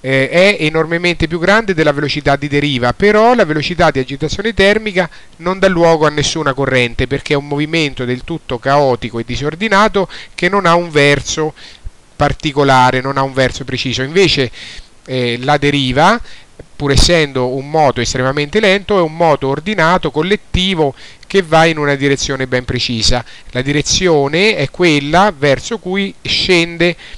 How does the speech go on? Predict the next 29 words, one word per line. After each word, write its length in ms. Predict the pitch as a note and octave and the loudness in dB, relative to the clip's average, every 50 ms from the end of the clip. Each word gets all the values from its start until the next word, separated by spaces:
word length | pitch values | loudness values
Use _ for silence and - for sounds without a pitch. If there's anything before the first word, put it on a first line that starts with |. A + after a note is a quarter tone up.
| - - - - - - | -20 -20 -20 -20 -12 -6
il 360 | D3+ D3+ D3 C#3 C#3 C#3+ - | -2 -2 -2 -2 -2 -6 -6
potenziale, 800 | - - C3+ - C3+ B2+ - - D3 C3+ B2+ B2 A#2+ B2 B2+ B2+ B2 | -6 -6 -4 -4 -4 -4 -4 -2 2 2 4 4 2 2 0 -4 -6
questo 300 | - - C3+ B2+ - - | -4 -4 -4 -4 -4 -8
nel 140 | B2+ B2 A#2+ | -8 -8 -6
caso 320 | - B2+ B2 A#2+ A2 B2+ | -2 -2 -2 0 -2 -4
delle 200 | A#2+ A#2 A#2 A#2+ | -6 -6 -8 -6
cariche 360 | A#2 B2 A#2 A#2+ A#2+ A2 A#2 A2+ | -4 -2 -2 -2 -2 -4 -6 -8
positive 460 | A#2+ A#2+ A2 D3 C#3 B2+ A#2+ A2+ A#2 | -8 -8 -8 -8 -6 -6 -4 -4 -4
immaginarie 840 | A2+ A#2 A#2 A2+ - E3+ F#3 D#3+ C3+ C3+ C#3 C#3+ C#3+ C3+ B2 A#2+ - - - - - _ | -6 -6 -8 -8 -6 -6 -4 -2 0 0 2 0 0 0 -2 -4 -6 -12 -20 -20 -20 _
che 140 | - - A#2+ | -10 -2 -2
si 140 | - - C3 | -2 -2 -2
muovono 380 | B2+ B2 A#2+ A#2+ A#2+ A#2 A#2 | -2 -4 -4 -4 -4 -6 -8
nel 140 | A#2 A#2 A2+ | -10 -8 -8
filo. 400 | - - - A2+ G#2+ A2 A2 G#2+ - - - - - - | -10 -8 -6 -6 -6 -6 -6 -8 -10 -16 -20 -20 -20 -12
Gli 120 | - B2 | -4 -2
elettroni 540 | C#3 D#3+ F#3 - - F3+ F#3 G3 G#3+ A3+ G3 | 0 0 0 0 0 2 2 4 4 4 4
sappiamo 580 | - - C#3 - - D#3+ D#3 D3 C#3 C3 B2+ A2+ | 2 2 0 0 0 2 2 2 2 0 -2 -4
che 100 | C3 C#3+ | -4 -6
invece 360 | D3+ D#3 D3 B2+ A2+ A#2+ B2 | -4 -2 -2 -2 -2 -2 -2
si 120 | - - | -2 -4
muovono 540 | G3+ F#3+ D3 B2 A#2+ B2 C3 C#3+ D#3 F3 F3 - - - - - - - - | -2 -2 0 0 2 2 0 -2 -2 -4 -6 -8 -16 -20 -20 -20 -20 -12 -6
al 160 | B2+ C3 C3 | -6 -6 -4
contrario, 640 | - C#3+ C#3 C#3+ - C3 B2+ B2 B2 B2 B2+ B2+ B2 | -4 -6 -6 -2 0 2 2 2 2 2 0 -4 -4
cioè 280 | - - E3 D3 B2 - - - - - - | -2 0 0 0 0 -2 -4 -14 -18 -16 -8
risalgono 760 | - D#3+ G3+ F#3+ - - E3 D#3+ F3 F#3 F#3+ F#3 G#3 - E3+ | -4 -2 0 0 2 4 4 4 4 4 2 0 0 0 0
le 100 | D3+ D3 | 0 0
differenze 540 | C3 C3 - - - C3 A#2+ A#2+ A2+ - B2+ | -2 -2 -4 -2 -2 0 0 -2 -2 -4 -8
di 120 | A#2 A#2+ | -8 -6
potenziale. 840 | - A#2+ A2 A2+ A2 G#2+ - - G#2+ G2 G2 G2+ G2+ G#2 A2+ - | -8 -6 -8 -8 -8 -6 -6 -4 -4 -4 -6 -6 -10 -12 -14 -18